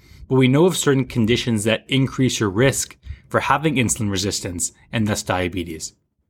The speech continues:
Now, we like to think about this in two ways. One, things that we can control, and two, things that are outside of our control. Now, in terms of factors outside of our control,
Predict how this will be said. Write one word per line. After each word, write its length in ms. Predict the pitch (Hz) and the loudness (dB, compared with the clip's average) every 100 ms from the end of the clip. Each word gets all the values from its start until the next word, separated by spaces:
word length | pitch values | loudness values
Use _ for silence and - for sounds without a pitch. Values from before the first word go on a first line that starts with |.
| _ _ _ _ _ _ - - - - | _ _ _ _ _ _ -20 -20 -20 0
Now, 120 | 139 | 4
we 100 | 139 | 6
like 120 | 156 185 | 6 2
to 80 | |
think 240 | 180 143 131 | 2 0 2
about 380 | 123 110 104 - | 2 0 0 -2
this 320 | 98 - - - - | -2 -2 -8 -16 -6
in 260 | 120 104 98 | -2 -2 -2
two 240 | - 123 | 2 2
ways. 400 | 95 87 87 - - - _ - | 2 -4 -12 -14 -20 -20 _ -6
One, 440 | 113 113 120 165 - | 2 4 2 0 -4
things 260 | - 123 117 | 0 2 2
that 140 | 117 | -2
we 100 | 107 | -4
can 160 | 104 - | -6 -10
control, 920 | - 98 - - 123 98 85 139 - _ _ _ _ _ - | -6 -6 -6 0 2 2 0 -6 -10 _ _ _ _ _ 0
and 220 | 113 110 | 0 2
two, 220 | 160 131 | 2 2
things 320 | - 123 120 | 2 0 2
that 80 | 113 | 0
are 100 | - 135 | 0 0
outside 340 | 147 - 113 | 0 2 0
of 100 | 98 | 0
our 100 | 95 | -4
control. 440 | 104 92 85 80 _ _ _ _ - - _ _ _ _ _ _ _ _ 139 | -8 -12 -12 -14 _ _ _ _ -20 -20 _ _ _ _ _ _ _ _ 0
Now, 160 | 135 | 2
in 80 | 131 | 4
terms 180 | 160 180 | 4 2
of 100 | 165 | 2
factors 400 | 135 123 131 - | 0 2 0 0
outside 320 | 139 131 127 | 0 2 2
of 80 | 110 | 0
our 80 | 101 | 0
control, 520 | 104 95 101 95 98 | -6 -4 0 0 -2